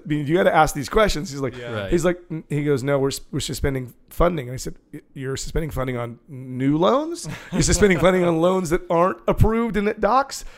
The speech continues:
Speaker 1: He's like, "No, we're suspending all loans." And I said, "So
Speaker 2: Wow.
Speaker 1: I, I don't have a loan for these people." He's like, "No, you don't." And so I spent
Speaker 2: Wow.
Speaker 1: the, I spent the next, yeah, ten days
Speaker 3: Mm-hmm.
Speaker 1: finding the right product for them. Thankfully, the, the person that was a, he was a flipper, the guy that was selling the house.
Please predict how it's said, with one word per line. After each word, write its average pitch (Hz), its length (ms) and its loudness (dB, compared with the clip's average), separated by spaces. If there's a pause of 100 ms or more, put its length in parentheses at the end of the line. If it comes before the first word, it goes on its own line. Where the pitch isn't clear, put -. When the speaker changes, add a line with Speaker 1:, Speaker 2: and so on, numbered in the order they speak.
(120)
Speaker 1:
He's 156 180 -2
like, 151 180 2
"No, 131 160 -2
we're 127 140 -4
suspending 120 500 -4
all 104 220 -6
loans." 95 340 -14 (220)
And 107 120 -10
I 107 60 -8
said, 95 260 -10
"So 117 200 -8
Speaker 2:
Wow. 120 120 -12
Speaker 1:
I, 123 180 -4 (120)
I 123 40 -4
don't 123 120 -6
have 117 140 -6
a - 20 -8
loan 113 240 -8
for - 80 -12
these 87 140 -12
people." 85 260 -6
He's 85 140 -12
like, 85 160 -16
"No, 101 100 -14
you 82 100 -12
don't." 69 160 -16 (680)
And 98 120 -12
so 127 120 -6
I 117 80 -4
spent 131 220 -8
Speaker 2:
Wow. - 220 -20
Speaker 1:
the, 127 60 -8
I - 20 -6
spent 135 200 2
the 117 80 -10
next, 113 360 -12
yeah, 98 220 -10
ten 139 280 -8
days 110 340 -6
Speaker 3:
Mm-hmm. 113 80 -14
Speaker 1:
finding 110 220 -10
the 110 60 -14
right 113 240 -14
product 131 360 -6
for 135 80 -14
them. 120 320 -12 (340)
Thankfully, 143 760 -2
the, 117 300 -6 (260)
the 127 120 -8
person 127 380 -2
that 123 180 -18
was 120 140 -10
a, 120 120 -12
he 131 80 -6
was 127 120 -4
a 107 40 -6
flipper, 135 400 -8
the 120 140 -14
guy 113 160 -10
that 117 140 -14 (180)
was 110 160 -10
selling 107 260 -12
the 98 100 -14
house. 104 400 -14